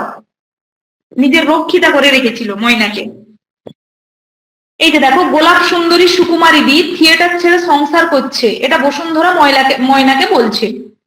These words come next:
তারপরে দেখো ছ নম্বর পর্বে কি দেখতে পাচ্ছি ভাগে, স্টেজের ড্রেস রিহার্সাল চলছে। কেমন ভাবে চলছে? এখানে,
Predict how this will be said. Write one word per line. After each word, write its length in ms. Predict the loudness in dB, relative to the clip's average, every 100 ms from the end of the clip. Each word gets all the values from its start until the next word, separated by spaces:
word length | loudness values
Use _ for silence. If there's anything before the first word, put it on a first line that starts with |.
| _ _
তারপরে 280 | -2 2 2 2
দেখো 160 | 0 -2 -2
ছ 40 | 0 2
নম্বর 280 | 2 0 0 2
পর্বে 260 | 0 0 -2
কি 80 | -2 -4
দেখতে 180 | -2 -4
পাচ্ছি 200 | -2 -4 -4
ভাগে, 240 | -2 0 -2 -4 -14 _ _ _ -6
স্টেজের 400 | -2 0 0 0 0
ড্রেস 260 | 0 0 0 0
রিহার্সাল 420 | 2 2 0 0 0
চলছে। 320 | -2 -2 -8 -12 -14 -20 _ _ _ _ _ _ _ _ -20 -10 -2
কেমন 240 | 0 0 0
ভাবে 180 | 0 2 2
চলছে? 280 | 2 2 -2 -2 -8 -6 -2
এখানে, 260 | 0 0